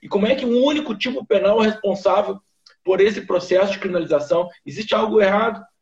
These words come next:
E a gente olha o consumo de drogas no Brasil, ele con-, continua estável há vinte anos.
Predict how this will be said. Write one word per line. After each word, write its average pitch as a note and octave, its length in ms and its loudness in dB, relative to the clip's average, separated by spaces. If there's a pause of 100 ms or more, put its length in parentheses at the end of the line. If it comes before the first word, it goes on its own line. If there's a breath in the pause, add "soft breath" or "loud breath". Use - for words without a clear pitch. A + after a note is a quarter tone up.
E - 60 -4
a D3+ 40 -2
gente A3+ 220 -2
olha F#3 520 4
o E3 100 -10
consumo F3+ 440 -2
de D#3+ 120 -8
drogas D#3 320 2
no D#3 120 -4
Brasil, D#3 420 0 (160 loud breath)
ele G#3+ 160 -4
con-, A3 240 0
continua G3+ 340 0
estável G#3+ 560 2
há F#3+ 60 6
vinte G#3 400 -2
anos. A3 380 2